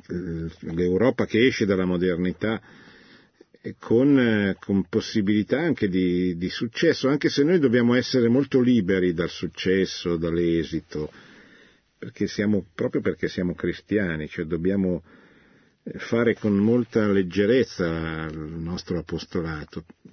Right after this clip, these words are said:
Dipende da Dio. Dio saprà che cosa fare dei nostri sforzi, dei nostri, del nostro lavoro, ma certamente dobbiamo evangelizzare la cultura,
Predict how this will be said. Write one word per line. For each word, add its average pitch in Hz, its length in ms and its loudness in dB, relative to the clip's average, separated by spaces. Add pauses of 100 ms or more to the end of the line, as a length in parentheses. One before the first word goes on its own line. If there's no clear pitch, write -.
Dipende 95 460 -2
da 92 100 0
Dio. 87 600 -2 (500)
Dio 90 420 -2
saprà 95 880 -6
che 85 140 -12
cosa 92 260 -4
fare 90 460 -4
dei 85 160 -2
nostri 85 380 -6
sforzi, 95 680 -4
dei 82 160 -8
nostri, 80 600 -8 (560)
del 87 200 -4
nostro 90 420 -4
lavoro, 80 480 -6
ma 113 80 -8
certamente 127 760 0 (840)
dobbiamo 120 560 2
evangelizzare 104 800 2
la 113 80 0
cultura, 95 760 0